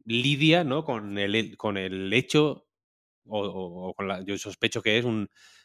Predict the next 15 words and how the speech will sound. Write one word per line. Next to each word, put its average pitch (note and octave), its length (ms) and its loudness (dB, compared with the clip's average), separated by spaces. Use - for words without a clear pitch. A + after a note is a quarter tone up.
un A2+ 220 -6
mal A#2 220 4
necesario A2 580 0
prácticamente, F#2+ 600 0
¿no? C3 120 0
Para G#2 160 2
mantener G2 640 0
activa, G#2+ 920 2
o G#2+ 100 -10
sea, G#2+ 180 2
para G2+ 160 0
mantener G#2+ 320 0
activo A#2+ 340 2
un A2 100 2
juego C3+ 640 2